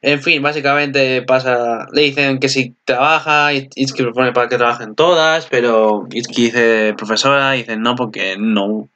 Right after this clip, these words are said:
Miku dice, "Mate", cosa que le dicen, "No, no, tendrá mucho éxito", no sé qué, no sé cuánto.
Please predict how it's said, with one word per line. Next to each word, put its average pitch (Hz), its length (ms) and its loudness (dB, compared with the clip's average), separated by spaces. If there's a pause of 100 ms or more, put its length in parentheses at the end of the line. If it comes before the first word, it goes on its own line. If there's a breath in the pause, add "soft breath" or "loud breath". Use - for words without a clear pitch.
(2500 loud breath)
Miku 147 320 2
dice, 135 500 4
"Mate", 160 420 0 (200)
cosa 127 260 0
que 120 320 4 (440)
le 127 200 0
dicen, 131 420 0
"No, 156 260 0
no, 185 200 0
tendrá 180 260 -2
mucho 196 240 -2
éxito", 135 960 -2
no 131 120 -6
sé 135 200 -4
qué, 165 160 0
no 156 100 -6
sé 139 160 -8
cuánto. 143 640 -4